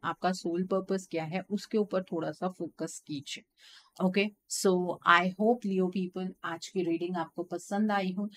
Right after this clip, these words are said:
नीचे मुझे कमेंट सेक्शन में जरूर बताइएगा ये रीडिंग आपको कैसी लगी। वीडियो पसंद आई है तो लाइक करना मत भूलिएगा, अपने near and dear ones के साथ शेयर जरूर कीजिएगा।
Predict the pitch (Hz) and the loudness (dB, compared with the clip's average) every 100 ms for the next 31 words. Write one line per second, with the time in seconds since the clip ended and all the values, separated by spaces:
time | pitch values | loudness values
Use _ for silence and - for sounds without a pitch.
0 | - - 190 208 208 240 233 226 208 185 | -16 -4 6 6 8 4 4 2 2 2
1 | 185 185 - 196 185 180 151 151 156 160 | 0 -2 -2 0 0 0 -4 -4 -2 0
2 | 175 170 175 185 208 196 170 151 160 165 | 0 0 0 0 0 2 2 0 0 -2
3 | 147 - 165 175 180 220 214 214 240 196 | -4 -6 -4 -2 -2 0 0 2 2 0
4 | 151 156 165 170 202 226 208 190 185 185 | 0 0 0 -2 2 4 4 2 2 0
5 | 151 147 156 190 185 190 180 - 156 151 | -2 -2 -2 -2 0 2 0 -2 -2 2
6 | 175 190 196 - - - 196 190 226 214 | 2 2 -2 -4 -20 -4 -2 4 4 6
7 | 220 226 226 214 190 196 185 202 202 208 | 4 4 2 2 2 2 0 0 0 0
8 | - 165 151 156 151 151 - 156 143 - | 0 -2 -2 -4 -4 -6 -6 -6 -6 -6
9 | 151 - | -6 -8